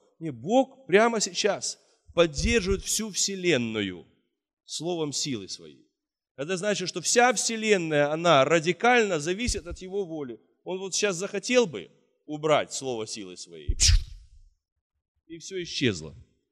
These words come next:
Знаете, это вот как сон. Э, вы когда-нибудь видели сны? Ну, видели. Я сегодня видел сон. Плохой сон я сегодня видел. Я был рад, что я проснулся. Но, э, когда я проснулся, этот сон, пшт, исчез.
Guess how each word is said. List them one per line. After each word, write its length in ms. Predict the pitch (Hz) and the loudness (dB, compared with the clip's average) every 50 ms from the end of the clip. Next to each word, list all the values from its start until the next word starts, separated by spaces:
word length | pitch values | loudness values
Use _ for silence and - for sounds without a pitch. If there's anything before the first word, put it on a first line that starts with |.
| _ _ | _ _
Знаете, 220 | - 202 190 - 165 | -2 0 0 0 0
это 120 | 156 165 | -4 -6
вот 120 | 160 160 | -8 -8
как 180 | - 175 170 - | -6 -6 -4 -2
сон. 400 | - - 185 160 123 98 87 - _ _ _ _ _ | 0 2 2 2 2 0 -2 -6 _ _ _ _ _
Э, 220 | - 139 143 143 143 | -14 -10 -10 -10 -10
вы 160 | 139 160 151 | -10 -12 -12
когда-нибудь 400 | 135 160 156 156 156 151 147 - | -8 -6 -4 -4 -4 -4 -8 -10
видели 300 | 160 180 170 151 139 135 | -12 -12 -10 -8 -6 -6
сны? 260 | 123 - 113 101 92 | -4 -4 -6 -6 -8
Ну, 120 | 104 131 143 | -8 -8 -6
видели. 300 | 143 139 113 95 92 98 | -4 -4 -4 -4 -6 -4
Я 140 | 123 147 143 | -2 -2 -2
сегодня 400 | - 156 156 139 123 107 101 101 | -2 -4 -6 -8 -10 -8 -10 -10
видел 260 | 98 95 90 90 90 | -12 -10 -12 -10 -10
сон. 220 | - - 78 67 _ _ _ _ _ _ _ _ _ _ _ _ _ _ _ _ _ _ _ | -10 -10 -12 -16 _ _ _ _ _ _ _ _ _ _ _ _ _ _ _ _ _ _ _
Плохой 400 | - 143 151 - - 143 110 92 | 0 0 0 2 2 2 2 2
сон 220 | - - 101 92 90 | 0 -4 -8 -10 -10
я 60 | 87 | -10
сегодня 380 | - - 92 90 90 85 90 90 | -10 -10 -10 -12 -14 -14 -14 -12
видел. 360 | 107 143 151 123 104 98 - _ _ _ _ | -10 -8 -8 -6 -8 -8 -10 _ _ _ _
Я 160 | 92 110 117 | -4 -4 -4
был 160 | 110 120 123 127 | -2 -2 0 2
рад, 180 | 127 110 95 | 2 2 2
что 160 | - - 101 | 0 -4 -4
я 100 | 101 101 | -6 -6
проснулся. 560 | - 110 113 - - 95 78 - - - - - - - - - - - - - - - | -6 -8 -12 -4 -2 -2 -2 -2 -6 -12 -14 -16 -18 -18 -18 -18 -18 -16 -18 -20 -20 -14
Но, 380 | - 110 131 143 143 135 127 120 | -10 -4 -2 0 0 0 -2 -4
э, 80 | 127 - | -8 -8
когда 320 | - - 147 160 180 185 | -4 -4 2 6 8 8
я 60 | 185 | 10
проснулся, 500 | 180 190 185 180 214 233 233 220 - 202 | 10 8 4 4 4 2 2 2 2 0
этот 180 | 185 175 175 - | -2 -4 -6 -4
сон, 200 | - 190 190 170 | -2 -2 -2 -2
пшт, 360 | - - - - - - _ - | -4 -8 -8 -8 -12 -18 _ -14
исчез. 720 | 151 151 143 - - 120 101 82 78 - - - - _ | -10 -6 -4 -4 -4 -4 -6 -8 -8 -10 -12 -12 -14 _